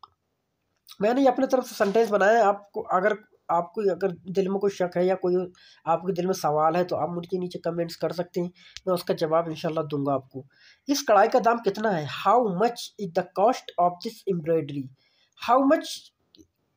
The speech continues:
how much it cost? कीमत कितनी है of this embroidery? इस कढ़ाई की। तो कम बोलोगे, कम तुकल्लिफ।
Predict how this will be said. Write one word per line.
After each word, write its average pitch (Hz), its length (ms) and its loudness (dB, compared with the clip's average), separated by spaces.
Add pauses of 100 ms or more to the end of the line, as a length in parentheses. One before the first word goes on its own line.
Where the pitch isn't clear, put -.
(200)
how 220 120 6
much 285 300 -2
it 247 220 -12 (100)
cost? 165 340 0 (100)
कीमत 262 300 0
कितनी 208 340 0
है 226 300 0
of 208 160 4
this 208 260 -4
embroidery? 160 600 -2
इस - 120 -10
कढ़ाई 151 320 0
की। 143 260 -14 (480)
तो 247 60 -4
कम 254 120 0
बोलोगे, 220 420 2 (260)
कम 294 200 2
तुकल्लिफ। 202 720 0